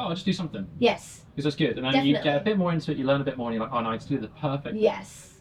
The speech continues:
Speaker 1: And then once you spend four or five years training, you're like,
Speaker 2: Yes.
Speaker 1: "No, just do something."
Speaker 2: Yeah.
Speaker 1: And it's like, it's, it's this full
Speaker 2: It's
Speaker 1: circle.
Speaker 2: so funny. It's so funny, yeah, 'cause you come back to the basics and you're like, "Something's better than nothing." And especially when you're trying to encourage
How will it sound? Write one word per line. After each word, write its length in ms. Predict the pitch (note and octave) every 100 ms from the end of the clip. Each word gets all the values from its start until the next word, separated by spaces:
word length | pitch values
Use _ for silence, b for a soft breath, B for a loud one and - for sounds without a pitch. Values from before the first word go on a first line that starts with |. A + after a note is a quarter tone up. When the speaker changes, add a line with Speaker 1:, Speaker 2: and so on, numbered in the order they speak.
| -
Speaker 1:
And 60 | D3
then 80 |
once 120 | F#3 F#3+
you 60 |
spend 240 | - D3+ C#3 - -
four 100 | C3
or 60 | B2
five 240 | A#2+ A2
years 180 | G#2+ G2+
training, 240 | - -
you're 80 | G#3+ -
like, 80 | G#3+
Speaker 2:
Yes. 200 | - -
Speaker 1:
"No, 140 | G#3+
just 140 | G#3+ -
do 80 | G3
something." 340 | C3 A2 G2+
Speaker 2:
Yeah. 200 | G#2+ -
Speaker 1:
And 100 | C#3+
it's 100 | C3
like, 120 | C#3 D3
it's, 140 | D3
it's 260 | D3 D#3 C#3
this 140 | C3+
full 220 | - D#3
Speaker 2:
It's 120 | D3+
Speaker 1:
circle. 180 | F#3 C3
Speaker 2:
so 180 | C#4 B3+
funny. 460 | - B3 G3 E3+ C#3
It's 120 | G#3
so 200 | - A#3+
funny, 240 | A3+ A3 G#3
yeah, 160 | G3+ -
'cause 140 | A#3
you 80 | D4
come 160 | D4+
back 160 | C4+ C4+
to 80 | C#4
the 60 | G#3
basics 400 | G3 C4 F#3+ -
and 100 | G#3
you're 80 | G3
like, 240 | F#3+ G3+ - -
"Something's 340 | - A#3 A#3+
better 200 | - G#3
than 160 | F#3+ F3
nothing." 400 | F3 - - - B B B B
And 100 | A#3+
especially 400 | B3 - A#3 C4
when 100 | B3+
you're 120 | B3
trying 480 | A#3+ A3 G3+ G3 G3
to 380 | G3 F#3+ F#3 F3+
encourage 420 | G3 G3 F#3+ F3+